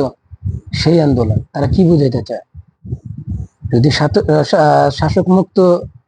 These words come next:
নতুন দেশ হিসেবে তারা খুশি উদযাপন করে,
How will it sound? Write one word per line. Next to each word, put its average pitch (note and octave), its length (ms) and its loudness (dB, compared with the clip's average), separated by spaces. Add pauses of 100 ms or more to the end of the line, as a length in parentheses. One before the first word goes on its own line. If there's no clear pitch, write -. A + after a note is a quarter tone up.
(500)
নতুন F3 340 2
দেশ F3 180 4
হিসেবে F3 400 2
তারা E3+ 240 2
খুশি F3+ 340 0 (240)
উদযাপন E3+ 440 2
করে, D#3 260 2